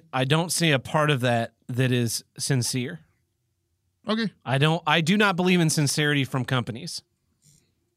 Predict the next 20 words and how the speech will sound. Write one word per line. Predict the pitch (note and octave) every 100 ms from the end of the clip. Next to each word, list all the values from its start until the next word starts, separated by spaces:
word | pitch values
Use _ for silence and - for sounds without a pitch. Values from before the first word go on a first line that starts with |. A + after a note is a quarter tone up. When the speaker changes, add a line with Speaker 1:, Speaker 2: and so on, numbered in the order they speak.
| _ _ _
Speaker 1:
I | D3
believe | E3 D#3 C3
people | - C4+ B3+
can | D3+ C3+
be | A#2+
sincere, | - A#2 - A2+ A#2 C3+ _ _ _ _ _ _
but | B2+
companies | - F3+ F3 D#3 C3+
cannot. | - C3 A2+ E2+ _ _ _ _
Now, | D3+ D#3
if | C#3+ - -
some | - G3+ E3
guy, | C3+ F#3 F#3 B2 A#2+ A#2+
like, | C3+ C3+ -
I | G3+
work | G#3+ F#3 E3+
at | C#3+
Wormwood | C3 D3+ E3 E3 E3+ D3+
Tables, | F#3 G#3 C#3 A2+ -
Speaker 2:
Mm-hmm. | F#3 F3